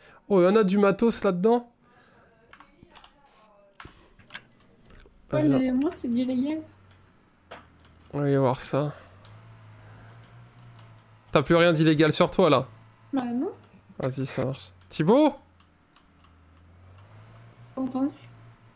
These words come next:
Speaker 1: À la limite, j'accepte qu'on soit cinquante pour cent lâche. Peut-être cinquante pour cent, mais pas plus. Puis honnêtement, là, c'était du suicide. Personne répond.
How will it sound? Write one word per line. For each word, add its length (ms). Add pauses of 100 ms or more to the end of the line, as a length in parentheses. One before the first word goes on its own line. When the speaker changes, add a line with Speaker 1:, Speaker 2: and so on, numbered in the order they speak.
(1300)
Speaker 1:
À 80
la 60
limite, 200
j'accepte 460
qu'on 160
soit 180
cinquante 420
pour 200
cent 160
lâche. 420
Peut-être 380
cinquante 420
pour 160
cent, 200
mais 120
pas 180
plus. 280 (260)
Puis 80
honnêtement, 300
là, 80
c'était 260
du 160
suicide. 480
Personne 400
répond. 500